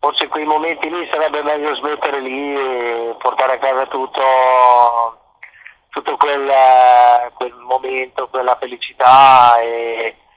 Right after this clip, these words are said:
e godersi per tutta la vita. Eh, però diciamo che io ero salito in bicicletta proprio vedendo Francesco vincere il Giro d'Italia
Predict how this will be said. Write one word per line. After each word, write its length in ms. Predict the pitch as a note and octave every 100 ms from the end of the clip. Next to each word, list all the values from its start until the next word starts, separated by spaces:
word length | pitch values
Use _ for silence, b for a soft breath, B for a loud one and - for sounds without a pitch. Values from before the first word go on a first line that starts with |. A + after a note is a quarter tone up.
| _ _ _
e 120 | B2
godersi 460 | B2 C3+ C#3 C3 C3
per 140 | C3 -
tutta 200 | - C#3+
la 100 | C#3
vita. 400 | C#3 C3+ A#2+ A2+ B B B _ _ - _
Eh, 300 | - - C3 -
però 440 | E3 D#3 D3 C#3 -
diciamo 420 | C3 D3+ D3 C3+
che 960 | - B2 A#2+ A#2 A#2 A2+ A2+ A2+ A2+ A#2+
io 300 | C3 B2 A#2+
ero 220 | A#2+ A#2+
salito 340 | - A#2 -
in 80 | A#2+
bicicletta 480 | A#2+ _ - B2 A#2
proprio 300 | A#2+ A#2 A2 _ -
vedendo 460 | A2+ A#2 A#2 A#2
Francesco 560 | - A#2 - A#2+ G#2+ A#2
vincere 340 | A2+ A2 A#2
il 60 | A2+
Giro 160 | A#2+ A#2+
d'Italia 920 | B2 A#2 A#2 A#2 A#2+ A#2 A2 G#2+